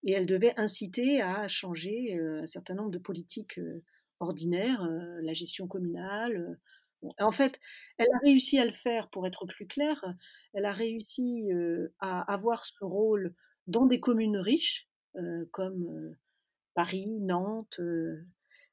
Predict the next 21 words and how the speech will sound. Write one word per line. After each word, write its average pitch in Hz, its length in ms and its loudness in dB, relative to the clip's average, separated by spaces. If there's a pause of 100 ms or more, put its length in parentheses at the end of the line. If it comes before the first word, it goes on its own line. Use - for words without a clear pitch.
(100)
heu, 175 240 0
où 240 240 4
fé-, 370 260 0
effectivement, 233 560 2
ces 202 200 -2
villes 226 200 0
ont 190 80 -2
transformé, 214 760 -2
heu, 185 120 -2
considérablement 202 760 -2
leur 170 140 0
manière 185 280 0
de 170 100 -2
gérer 175 220 0
la 170 140 4
ville, 240 260 2
en 175 120 2
instaurant, 175 420 -2
par 170 140 -2
exemple, 185 340 -2
des, 165 220 2